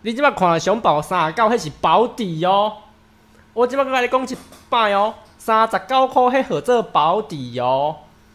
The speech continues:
保底哦。啊，有人一直讲吼，啊，这敢会做，这敢是毋是做袂起来？迄两间遐尔啊大间，咧讲熊猫 Uber 两间遐大间，对无？啊，是咩啊？较贱？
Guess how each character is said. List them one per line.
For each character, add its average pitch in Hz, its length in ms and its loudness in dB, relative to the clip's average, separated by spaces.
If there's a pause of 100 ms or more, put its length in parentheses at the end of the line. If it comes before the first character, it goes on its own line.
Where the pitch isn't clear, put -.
(140)
保 170 260 2
底 135 320 -8
哦。 139 80 -4
啊， 220 160 2
有 214 100 4
人 165 200 0
一 220 40 -6
直 160 120 -6
讲 190 260 0
吼， 143 140 2
啊， 180 180 -4
这 196 140 -6
敢 180 180 -2
会 - 80 -10
做， - 120 -14 (140)
这 196 120 -8
敢 190 140 -6
是 165 200 -10
毋 - 20 -10
是 113 140 -12
做 165 180 -6
袂 104 160 -6
起 110 120 -12
来？ 98 120 -10 (320)
迄 285 160 2
两 160 220 0
间 233 140 -4
遐 226 280 0
尔 165 80 2
啊 165 40 0
大 120 240 2
间， 156 240 -6
咧 190 80 -4
讲 202 200 -4
熊 165 220 -4
猫 175 180 -2
Uber 170 320 -4
两 113 160 -10
间 156 160 -8
遐 151 280 -4
大 98 320 -6
间， 127 180 -10 (880)
对 143 80 -6
无？ 113 180 -8 (340)
啊， 156 100 0
是 165 120 -6
咩 151 140 -8
啊？ 135 100 -6
较 135 60 -4
贱？ 95 240 -12